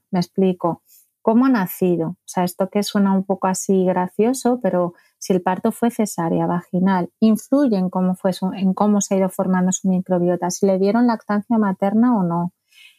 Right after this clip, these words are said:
si tomó antibióticos en su vida o no, si ha tenido infecciones, si ha te-, todo ese tipo de cosas se valoran en una consulta y eso es lo que a nosotros, a los médicos, nos da la pista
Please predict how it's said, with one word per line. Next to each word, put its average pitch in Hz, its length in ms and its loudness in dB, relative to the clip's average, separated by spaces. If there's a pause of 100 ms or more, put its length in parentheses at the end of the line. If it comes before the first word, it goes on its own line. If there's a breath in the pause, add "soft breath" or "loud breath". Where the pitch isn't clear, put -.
si 208 240 0
tomó 190 240 2
antibióticos 220 800 0
en 220 120 2
su 180 180 -2
vida 185 300 2
o - 20 2
no, 175 340 0 (480)
si 196 500 2
ha 190 140 0
tenido 233 360 2
infecciones, 185 800 -2
si - 100 -2
ha 196 40 -4
te-, - 160 -14 (240)
todo 240 160 2
ese 277 220 -2
tipo 262 240 -2
de 226 100 0
cosas 240 420 -4
se 220 100 -2
valoran 196 400 2
en 226 120 4
una 185 220 2
consulta 180 800 -2 (100)
y 190 220 2
eso 262 260 0
es 269 100 -2
lo 214 140 0
que 196 100 -4
a 180 40 0
nosotros, 208 680 -2
a 180 120 0
los 180 160 -2
médicos, 208 580 0
nos 180 160 -2
da 196 140 0
la 214 140 -2
pista 226 560 -2